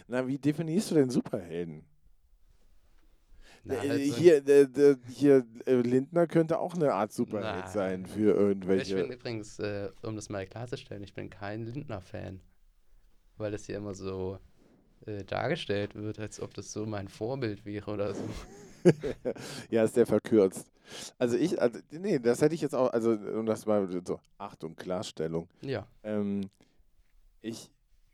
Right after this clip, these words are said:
Speaker 1: glaube auch, na, also ich, so, Folgendes. Ich glaube nicht, dass du Lindner-Fan bist. Das habe ich auch nicht geglaubt. Äh, ich glaube auch nicht, dass du unbedingt F-D-P-Wähler bist. Ähm,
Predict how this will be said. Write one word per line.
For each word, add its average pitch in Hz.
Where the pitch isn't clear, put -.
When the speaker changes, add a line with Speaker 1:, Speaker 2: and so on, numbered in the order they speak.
Speaker 1:
glaube 151
auch, 120
na, 117
also 127
ich, -
so, 117
Folgendes. 90
Ich 135
glaube 143
nicht, 135
dass 120
du 127
Lindner-Fan 98
bist. 92
Das 101
habe 117
ich 113
auch 110
nicht 110
geglaubt. 101
Äh, 104
ich -
glaube 117
auch 104
nicht, 135
dass 120
du 117
unbedingt 123
F-D-P-Wähler 98
bist. -
Ähm, 107